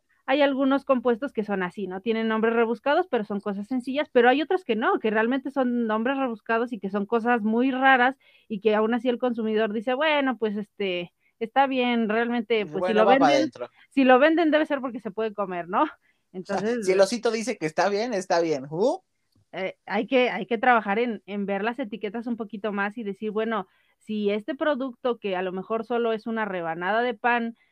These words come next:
Speaker 1: tiene como cincuenta sustancias que están ahí trabajando y, pues, el pan no debería durar más allá,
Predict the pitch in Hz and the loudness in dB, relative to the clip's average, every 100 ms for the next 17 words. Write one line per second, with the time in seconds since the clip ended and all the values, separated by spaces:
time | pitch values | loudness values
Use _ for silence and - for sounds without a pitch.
0 | _ _ 214 214 220 196 180 175 202 190 | _ _ -4 -2 -4 -8 -8 -8 -8 -8
1 | - 214 233 247 269 254 247 226 220 208 | -2 0 0 2 4 4 4 2 -2 -6
2 | - 240 247 220 202 - 175 - 190 202 | -2 0 0 -4 -6 -8 -14 -6 -4 -4
3 | 214 214 226 214 214 240 233 202 _ _ | -6 -2 0 0 -2 -4 -2 -6 _ _
4 | - 208 196 202 196 185 190 214 233 220 | -14 -8 -6 -4 -6 0 -2 0 -2 -2
5 | 202 208 208 208 208 214 202 180 - _ | -2 -2 -2 2 2 2 -2 -8 -12 _
6 | _ - 196 196 208 202 196 190 196 175 | _ -8 -4 -4 -4 -2 0 2 2 0
7 | 180 | -6